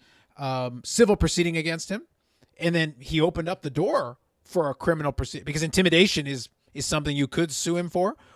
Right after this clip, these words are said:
or something you could try to go to trial for if you really wanted to. And that's new, and that's fresh, and the statute of limitations has not run out on that one.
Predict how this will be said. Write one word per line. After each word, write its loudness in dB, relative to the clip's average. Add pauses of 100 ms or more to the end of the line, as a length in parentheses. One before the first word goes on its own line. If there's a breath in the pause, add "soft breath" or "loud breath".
(120 soft breath)
or 0
something 0
you 2
could -4
try 0
to -2
go -4
to -6
trial -4
for -18
if -18
you -16
really -10
wanted -10
to. -18 (1600)
And -4
that's 0
new, 0 (320)
and -10
that's -6
fresh, -2
and -6
the -8
statute 0
of 0
limitations -4
has -6
not -2
run -2
out -4
on -8
that -12
one. -20